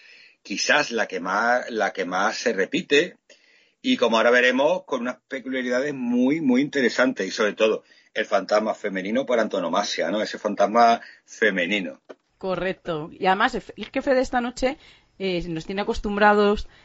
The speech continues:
Speaker 2: traernos casos, casos, casos de esos que, que nos dejan, ¿no? Sin, sin palabras. Pero esta noche nos va, como está diciendo él, nos va a adelantar un poco cómo es el arquetipo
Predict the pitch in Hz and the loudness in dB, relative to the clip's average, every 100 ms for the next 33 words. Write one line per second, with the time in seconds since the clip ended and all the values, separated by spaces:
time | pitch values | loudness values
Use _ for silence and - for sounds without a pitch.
0 | _ - 208 208 214 220 190 - - 233 | _ 2 8 8 6 0 -4 0 6 6
1 | - 220 - 220 220 196 - 214 208 196 | 4 -4 -4 -6 -6 -6 -2 2 2 2
2 | 214 190 196 185 - - - 190 180 185 | 0 0 0 0 -6 -12 -4 -2 0 -2
3 | 208 202 196 226 - 208 185 175 - - | -2 -2 -2 -2 0 0 2 0 -2 -4
4 | 214 190 175 175 196 269 - - - 226 | -2 4 8 8 6 0 -4 -8 2 2
5 | 269 302 320 339 320 240 202 220 233 226 | 4 2 2 0 0 0 0 0 0 -2
6 | 214 196 214 220 220 208 226 202 208 240 | -6 -4 -6 -6 -8 -8 -6 -4 -2 -2
7 | 262 240 247 226 - 240 233 208 226 208 | -2 -2 -2 -2 0 0 0 -6 -6 -6
8 | 190 190 214 - 277 | -6 -10 -8 -2 -2